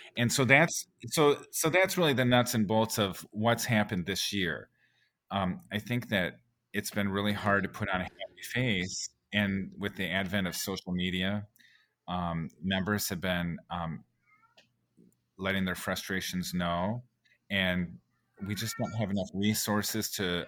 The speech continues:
um, we don't have the resources allocated to help all of those different competing interests of what the membership wants, what the employees want, and what's good for the industry as far as data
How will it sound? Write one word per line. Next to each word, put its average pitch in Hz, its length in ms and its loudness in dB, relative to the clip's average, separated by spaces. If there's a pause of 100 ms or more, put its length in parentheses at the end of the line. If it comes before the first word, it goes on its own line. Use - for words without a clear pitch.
um, 78 260 -4 (1700)
we 101 100 -2
don't 110 120 2
have 110 140 0
the 98 80 -4
resources 104 960 0 (100)
allocated 101 720 -2 (200)
to 95 560 -2 (920)
help 107 360 0 (120)
all 95 240 0
of 92 80 -6
those 92 280 -4
different 87 560 -6 (240)
competing 95 500 -4
interests 92 580 -6
of 90 180 -4
what 87 140 -6
the 87 80 -4
membership 92 520 -2 (160)
wants, 95 640 -6 (500)
what 82 140 -8
the 85 100 -4
employees 92 640 -4
want, 85 380 -2
and 95 100 -8
what's 85 180 -8
good 90 180 -6
for - 120 -10
the 85 80 -8
industry 85 600 -6
as 80 100 -8
far 82 160 -8
as 78 120 -10
data 85 540 -6